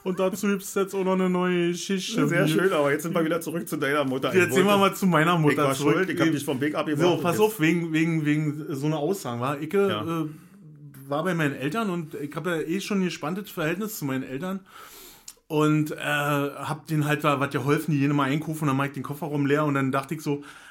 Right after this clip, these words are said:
Speaker 1: na gut, Corona-Zeit, die alten Leute Mitte achtzig, die scheißern überall rum, jetzt muss ich da nicht so lange bleiben,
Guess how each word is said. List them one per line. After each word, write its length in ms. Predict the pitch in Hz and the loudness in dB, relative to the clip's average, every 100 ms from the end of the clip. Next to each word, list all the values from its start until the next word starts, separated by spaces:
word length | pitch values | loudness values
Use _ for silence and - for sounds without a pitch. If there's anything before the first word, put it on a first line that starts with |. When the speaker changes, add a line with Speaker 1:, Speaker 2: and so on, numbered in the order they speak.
| - | -6
Speaker 1:
na 120 | 123 | 2
gut, 180 | 156 165 | 2 2
Corona-Zeit, 720 | - 127 180 170 160 160 156 | -4 -2 0 0 0 -2 -2
die 100 | 151 | -2
alten 240 | 143 143 | -2 -2
Leute 260 | 135 143 160 | 0 0 0
Mitte 260 | 143 143 127 | -2 0 -6
achtzig, 380 | 147 - 160 | -8 -8 -8
die 100 | 160 | -8
scheißern 380 | 139 139 131 156 | -8 -6 -4 -2
überall 220 | 139 139 | -2 -2
rum, 200 | 123 151 | -2 -2
jetzt 160 | 160 156 | -4 -4
muss 140 | 143 143 | -4 -4
ich 80 | |
da 140 | 147 139 | -4 -2
nicht 180 | 143 143 | -2 -2
so 160 | 147 | 0
lange 260 | 160 143 156 | 2 2 0
bleiben, 520 | 127 131 180 196 190 | -2 -2 0 0 -4